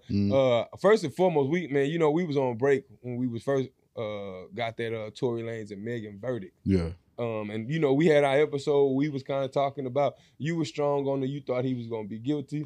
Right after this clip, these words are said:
Speaker 1: Mm.
Speaker 2: and I was confused as hell following that trial, so I was like, "I don't know, he might get off." I
Speaker 1: Yeah.
Speaker 2: really thought he was. But we, as you saw, he got, he was guilty, right?
Speaker 1: Mm.
Speaker 2: And, like, where I wanted to take the conversation is, like, it's crazy how, like, after the verdict,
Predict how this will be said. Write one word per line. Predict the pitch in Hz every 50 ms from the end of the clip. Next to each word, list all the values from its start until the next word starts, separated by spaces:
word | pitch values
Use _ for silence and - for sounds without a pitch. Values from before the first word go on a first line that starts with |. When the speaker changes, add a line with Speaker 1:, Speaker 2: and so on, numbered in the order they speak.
| - _ -
Speaker 1:
Mm. | 107 104 101 95 95
Speaker 2:
and | 95 104
I | 131 147
was | 147 135 127 -
confused | - - 123 113 - 147 156 156 151 143 127 127
as | 120
hell | 127 156 156 151 139 123
following | - - 131 127 117 120 123
that | 123 123 123
trial, | - 135 131 127 123 120
so | - 123
I | 135
was | 135 127
like, | 120 123
"I | 139
don't | 147 143 135 127
know, | 131 131
he | 135 147
might | 139 123 117 120 107
get | 90 98 101
off." | 131 135 104 - -
I | - 104
Speaker 1:
Yeah. | 104 101
Speaker 2:
really | 95 90 90 87
thought | 92 156 151 127
he | 127 120
was. | 120 127 - - _ _ _ _ _ _ _ _ _ _ _ _ _ _ _ -
But | 151 165 143 - - _ _ _ _ _ _
we, | - 135 120 117 - - _ -
as | - 131 127 127
you | 123
saw, | 113 - 190 220 180
he | 180 165 147
got, | 156 156 151 143 - _ _ _ _ _ _
he | 160 165 156
was | 147 139 113
guilty, | 101 117 190 285 277 - - - 104
right? | 110 135
Speaker 1:
Mm. | 107 104 104 104 101 107 - _ _ _ _ -
Speaker 2:
And, | 123 131 135 131 123 113 - _ _ _ - - - _ _ _ _ _ _ _ _ _ _ _ _ _ _ _
like, | 185 190 185 170
where | 180 202 214
I | 214
wanted | 208 208 220 220 208 185
to | 170 160
take | 214 202 196
the | 175
conversation | 170 - 202 190 170 165 151 - 202 214 220 214 - 165
is, | 156 151
like, | 147 147 139 139 123
it's | 180 233 - -
crazy | - - - - 180 180 196 190 180 151 151
how, | 143 156 160 151
like, | 143 143 139 127 - -
after | - 143 151 151 139 - 147
the | 127 123
verdict, | 113 101 127 139 147 143 127 113 110 - -